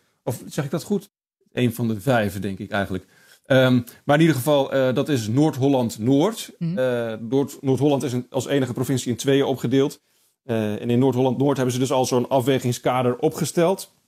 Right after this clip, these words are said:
Speaker 1: Eh, en hebben ze gezegd, een project krijgt pas prioriteit als, eh, eerst de behoefte aan extra capaciteit,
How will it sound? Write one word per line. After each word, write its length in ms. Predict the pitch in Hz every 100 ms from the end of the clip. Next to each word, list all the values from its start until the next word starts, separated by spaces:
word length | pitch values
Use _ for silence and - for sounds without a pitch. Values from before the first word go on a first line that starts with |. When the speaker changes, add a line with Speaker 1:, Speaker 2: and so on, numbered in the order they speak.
| _ _ _ _ _ _ _ _
Speaker 1:
Eh, 280 | - 123 123
en 80 | 139
hebben 120 | 139 135
ze 60 | 131
gezegd, 320 | 117 151 156
een 80 | 135
project 320 | 127 151 156
krijgt 280 | - 151 147
pas 160 | 151 -
prioriteit 760 | 143 139 120 151 156 175 - _ _ _ _ _
als, 320 | - 135 123
eh, 220 | - 120 143
eerst 400 | 170 180 - 147
de 200 | 156 131
behoefte 380 | 135 165 165 151
aan 140 | 127
extra 340 | 160 - 151
capaciteit, 680 | 147 156 143 117 151 147 139